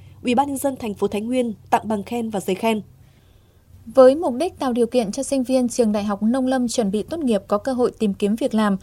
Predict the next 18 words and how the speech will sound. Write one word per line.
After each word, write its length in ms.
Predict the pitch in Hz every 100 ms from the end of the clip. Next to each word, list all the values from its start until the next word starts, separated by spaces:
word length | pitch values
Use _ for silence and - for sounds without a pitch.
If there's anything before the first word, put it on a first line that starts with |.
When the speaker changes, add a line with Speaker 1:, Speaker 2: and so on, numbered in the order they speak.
| - -
Speaker 2:
đồng 200 | 240 247
thời 180 | 254 240
xây 200 | - 285
dựng 240 | 269 202
mối 120 | 202 220
quan 140 | 254
hệ 140 | 247
hợp 200 | 190 202
tác 180 | 269 320
lâu 160 | 254 240
dài 280 | 226 208 185
giữa 120 | 220
nhà 160 | 277
trường 320 | 208 214 190 185
và 120 | 190
các 180 | 302 302
doanh 160 | 220
nghiệp, 200 | 214 196